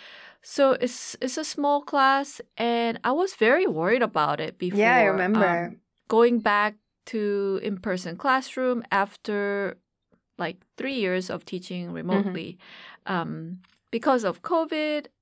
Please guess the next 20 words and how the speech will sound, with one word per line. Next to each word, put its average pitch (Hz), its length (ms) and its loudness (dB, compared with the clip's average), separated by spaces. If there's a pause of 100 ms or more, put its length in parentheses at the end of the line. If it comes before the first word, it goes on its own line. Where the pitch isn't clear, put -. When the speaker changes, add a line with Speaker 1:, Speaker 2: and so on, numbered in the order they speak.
(600)
Speaker 1:
Actually, 247 360 -2
just 302 240 0
because 185 320 -2
of 156 80 -4
covid. 202 100 4
Speaker 2:
Yeah. 185 300 4 (260)
Speaker 1:
<laughs> - 540 4 (500)
Um, 247 420 2
but 247 180 4
I'm 302 200 2
wearing 359 340 6
mask 208 500 0
near 226 300 2
student, 226 680 0 (120)
and, 196 500 -2
um, 165 480 -6 (220)
I'm 185 220 -2
fully 208 320 0
vaccinated, 233 800 0
Speaker 2:
Mm-hmm. 190 180 -6